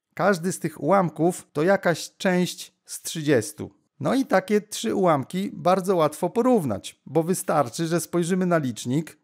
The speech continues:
który określa, jaką część z trzydziestu elementów każdy z tych ułamków reprezentuje. Siedemdziesiątych to to samo, co dwadzieścia jeden z trzydziestu,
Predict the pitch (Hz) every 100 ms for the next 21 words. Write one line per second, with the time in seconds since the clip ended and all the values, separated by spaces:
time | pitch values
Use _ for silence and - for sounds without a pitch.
0 | _ - 151 151 147 185 180 160 156 143
1 | - 147 196 165 143 - 185 139 117 -
2 | - - - 131 190 180 165 156 151 147
3 | 131 110 160 180 - - 160 190 165 175
4 | - 180 - 160 165 165 170 165 - -
5 | 151 156 156 139 143 131 113 101 - _
6 | - 185 208 202 175 - 151 127 139 170
7 | - _ - 165 170 156 180 180 175 165
8 | 165 135 131 151 175 - 160 165 165 151
9 | 131 123 - - 175 143 120 - 123 156
10 | -